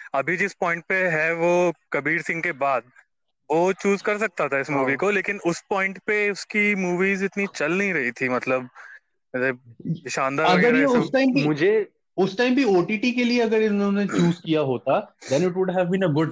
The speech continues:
Speaker 3: choice, but this is, I don't think ये मूवी अभी भी, अ, फुल रिलीज में होती तो उसको इतना, अ, कवरेज मिल पाता जितना उसको अभी Netflix की वजह से कवरेज मिला है।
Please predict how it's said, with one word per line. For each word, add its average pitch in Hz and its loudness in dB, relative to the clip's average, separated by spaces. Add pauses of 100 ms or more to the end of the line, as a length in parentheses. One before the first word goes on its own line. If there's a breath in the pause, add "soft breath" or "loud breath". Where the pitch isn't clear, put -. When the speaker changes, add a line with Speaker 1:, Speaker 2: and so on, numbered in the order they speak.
(100)
Speaker 3:
choice, 107 -2
but 156 0 (180)
this 156 -2
is, 214 2
I 156 -2
don't 214 -2
think 226 -2
ये 208 0
मूवी 190 0
अभी 143 2
भी, 190 0 (300)
अ, 127 0 (220)
फुल 190 4
रिलीज 185 2
में 185 2
होती 170 0
तो 170 -2
उसको 165 -2
इतना, 147 -2 (720 soft breath)
अ, 131 2
कवरेज 135 0
मिल 139 0
पाता 143 0
जितना 139 -2
उसको 135 -2
अभी 127 0
Netflix - -6
की 143 -4
वजह 110 0
से 110 -12
कवरेज 98 -10
मिला 90 -14
है। 87 -16